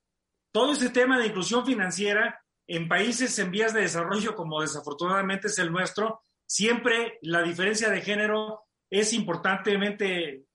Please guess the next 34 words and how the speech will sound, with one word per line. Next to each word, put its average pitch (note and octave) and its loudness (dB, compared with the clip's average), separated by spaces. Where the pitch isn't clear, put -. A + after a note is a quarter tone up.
actúa E3 0
importantemente G3+ 0
en E3 -4
contra G3 -2
de F3+ 2
las D#3 -4
mujeres. D#3+ -2
Otro A3 2
tema, A#3+ 2
por A3 4
ejemplo, G#3+ -2
la, F3 2
este, F3 -4
las F3+ 2
personas A3+ 0
que A3 -2
utilizaron G3+ 0
algún G#3 -2
canal G3+ 2
financiero A3 0
es F#3 -4
un A3+ 0
resultado E3+ 2
po-, G3 -6
positivo. G3+ 0
Más G3+ 2
del A#3+ 4
setenta A3 0
por F#3+ -2
ciento G#3+ 0
del F#3+ 0
dos D#3+ 0
mil G3 -2
veintiuno G#3 -2